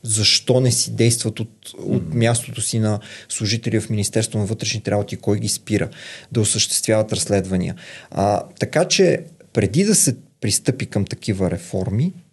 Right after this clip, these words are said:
Speaker 1: пак казвам, за мен основното е да се изясни още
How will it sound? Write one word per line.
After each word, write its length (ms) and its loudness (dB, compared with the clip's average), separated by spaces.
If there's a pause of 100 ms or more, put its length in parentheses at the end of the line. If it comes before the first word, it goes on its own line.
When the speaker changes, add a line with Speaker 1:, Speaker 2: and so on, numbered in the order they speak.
(200)
Speaker 1:
пак 200 0
казвам, 460 0 (120)
за 200 0
мен 360 2 (100)
основното 680 0
е 40 2
да 120 -2
се 160 -2
изясни 520 -2 (320)
още 400 -2